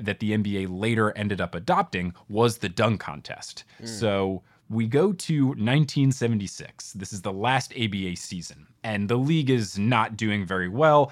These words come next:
Speaker 1: It seems very eminent that it's going to merge with the N B A. It's not a question of if, it's just a question of when and how. They had an All-Star game that year.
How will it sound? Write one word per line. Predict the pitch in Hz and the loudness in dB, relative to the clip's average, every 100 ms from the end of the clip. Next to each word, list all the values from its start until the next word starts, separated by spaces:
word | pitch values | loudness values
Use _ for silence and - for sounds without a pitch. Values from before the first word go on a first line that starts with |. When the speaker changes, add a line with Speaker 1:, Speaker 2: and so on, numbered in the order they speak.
| - | -4
Speaker 1:
It | 139 120 | -8 0
seems | 147 123 | 2 2
very | 101 120 123 113 | 2 4 4 2
eminent | 107 101 95 | 0 -2 -2
that | 95 90 | -2 -4
it's | - | -4
going | - 101 101 98 | -2 0 0 -2
to | - 110 | -2 -2
merge | 92 95 95 98 | 0 0 -2 -4
with | 90 | -6
the | 95 | -4
N | 87 | -4
B | 85 | -2
A. | 123 214 208 - 127 | 0 0 -4 -8 -6
It's | 104 | -2
not | 131 120 | 0 2
a | 113 | 0
question | - 113 - 95 | 0 -2 -2 -4
of | 87 | 2
if, | 170 202 - - - | 2 2 -4 -14 -12
it's | 98 | -8
just | 113 113 | -6 -6
a | |
question | - 123 - 104 | -4 -4 -4 -8
of | 87 | -2
when | 95 107 | 2 2
and | 95 85 | 2 -2
how. | - 82 80 - _ - | -4 -6 -8 -18 _ -8
They | 117 135 | 2 4
had | 135 143 185 | 4 4 2
an | 175 | 2
All-Star | 135 143 - 117 | 2 0 0 -2
game | 107 104 98 | -2 -4 -4
that | 104 104 - | -4 -4 -6
year. | 95 95 87 76 | -10 -6 -6 -8